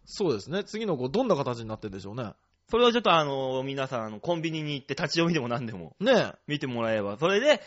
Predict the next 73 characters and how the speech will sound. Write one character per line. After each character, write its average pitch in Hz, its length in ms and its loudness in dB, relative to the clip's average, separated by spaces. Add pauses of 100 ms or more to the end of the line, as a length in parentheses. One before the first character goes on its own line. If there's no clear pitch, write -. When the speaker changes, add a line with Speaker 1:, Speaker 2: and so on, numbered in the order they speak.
(140)
Speaker 2:
何 349 220 6
な 330 100 6
ん 240 40 2
だ 185 100 4
こ 143 80 0
れ 131 60 -2
は 120 120 -2
と。 - 240 -14
Speaker 1:
何 208 180 8
な 302 120 8
ん 247 40 6
だ 220 100 8
こ 226 100 8
れ 233 120 12
は。 233 100 10
Speaker 2:
い 339 80 2
う 359 40 -2
質 330 220 -6
問 349 200 4
が 330 200 2
あ 381 60 4
っ 370 100 -2
た 311 100 4
ら 320 100 8
番 277 220 4
組 311 160 -4
宛 294 80 2
て 294 80 -4
に 302 80 -4
も 285 140 0
ら 294 140 4
え、 208 200 -6
メ 294 180 2
ー 320 40 0
ル - 60 -4
く 320 80 -6
れ 339 100 0
れ 349 80 -2
ば、 262 240 4 (140)
え 160 400 2
ー、 - 40 -12
大 208 160 4
塚 226 160 -4
さ 220 140 -2
ん 214 60 -6
が、 208 220 4
あ 135 60 -4
の、 127 180 -8
答 233 240 0
え 185 60 4
て 147 60 -2
く 123 80 -4
れ 113 60 -4
ま 107 100 -8
す 98 100 -18
ん 87 40 -20
で。 78 120 -20 (200)
Speaker 1:
ね。 151 140 -4
Speaker 2:
正 160 140 0
解 135 220 2
を。 113 180 -6 (540)
Speaker 1:
た 160 120 -4
だ 120 140 -2
来 170 260 2
週 170 240 -4
の 170 100 -2
メ 156 160 -2
ダ 175 140 4
カ 180 140 2
ボ 180 120 0
ッ - 20 -8
ク - 120 -16
ス、 123 340 -4